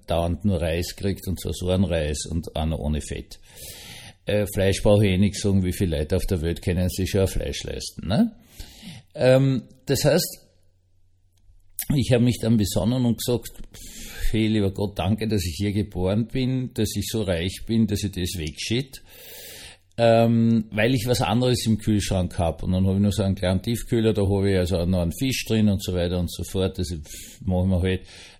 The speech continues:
noch mal einen Reis und diesmal mit einer Butter, weil ich hab ja die Auswahl. Das dürfen Sie ja nicht vergessen. Ich hab ja die Auswahl, ähm, ganz im Unterschied zu unglaublich vielen Leuten auf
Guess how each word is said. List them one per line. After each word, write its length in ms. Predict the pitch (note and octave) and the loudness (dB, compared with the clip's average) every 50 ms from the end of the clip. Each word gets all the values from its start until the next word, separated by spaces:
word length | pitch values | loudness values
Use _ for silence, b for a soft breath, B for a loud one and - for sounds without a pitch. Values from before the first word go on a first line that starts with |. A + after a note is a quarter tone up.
| - | -2
noch 160 | G#2+ G#2 G2+ | 0 2 2
mal 120 | G2 F#2+ F2+ | 2 2 2
einen 80 | E2 | 0
Reis 340 | E2 E2+ E2 E2+ G#2 G#2 F#2+ | 0 -2 0 0 0 0 2
und 180 | G#2 G2+ F#2 - | 0 0 -2 -2
diesmal 320 | F#2 F#2+ G2+ G#2 F#2+ F#2 | -2 0 2 2 2 2
mit 140 | F#2 E2+ D#2 | 0 0 0
einer 160 | D#2 E2 D2+ | -2 -2 -4
Butter, 540 | - - B2 C3 - - - B2 A#2+ A2+ F#2+ | -2 -2 -2 -4 -4 -2 2 4 4 4 4
weil 140 | G2+ F#2 - - | 2 0 -2 -4
ich 180 | G#2+ - - | -6 -4 -2
hab 220 | G2 F#2+ G2 - A#2+ | 0 0 0 2 0
ja 100 | A2 - | 0 0
die 160 | - - - | 0 4 8
Auswahl. 520 | C3+ C#3 C3+ - - - C#2+ B1 B1 - - _ _ - - | 8 8 8 8 4 -2 -4 -4 -6 -10 -16 _ _ -20 -20
Das 100 | - - | -16 -8
dürfen 300 | - G#2 G2+ G2 A#2 A#2 | -6 -6 -4 -4 -4 -4
Sie 60 | A#2+ | -4
ja 60 | B2 | -4
nicht 140 | B2+ B2 A2 | -4 -6 -8
vergessen. 460 | - - - F#2+ F2+ F2+ - - - - | -8 -10 -8 -8 -10 -10 -10 -12 -14 -12
Ich 180 | - A2+ - - | -10 -10 -6 -6
hab 140 | A#2+ A#2 A2+ | -6 -4 -4
ja 100 | A#2+ A#2 | -4 -6
die 120 | A#2+ A2+ | -6 -6
Auswahl, 560 | F2 D#2 E2+ E2 - - E2+ F#2+ A#2 D#3+ F3+ B B B B B B B B B B B B B B _ _ | -6 -6 -6 -6 -6 -4 -2 -2 -2 -2 -4 B B B B B B B B B B B B B B _ _
ähm, 580 | A#2+ A#2 A#2 A#2 A#2+ A#2 A#2 B2 A#2+ A#2 A2+ A2 | -2 0 2 2 2 2 0 0 -2 -2 -2 -4
ganz 280 | - - A2+ A2+ A2 - | -4 -6 -6 -6 -4 -6
im 120 | A#2+ - | -6 -6
Unterschied 440 | A2 A2 - A#2+ G#2 - A#2+ G#2+ - | -6 -6 -6 -6 -6 -6 -6 -8 -8
zu 80 | - A#2+ | -6 -6
unglaublich 400 | A#2 G#2+ G2+ G#2+ G2+ G2+ F#2 - | -4 -2 -2 0 0 -2 -2 -4
vielen 220 | - G#2+ G#2 G#2 | -2 -2 0 0
Leuten 640 | F#2 F2+ D#2 D2+ - - - G2+ G2+ G2 - - - _ | 0 -2 -4 -6 -8 -4 -2 0 0 0 -2 -6 -6 _
auf 180 | F2 F2+ F2 | -2 -2 -2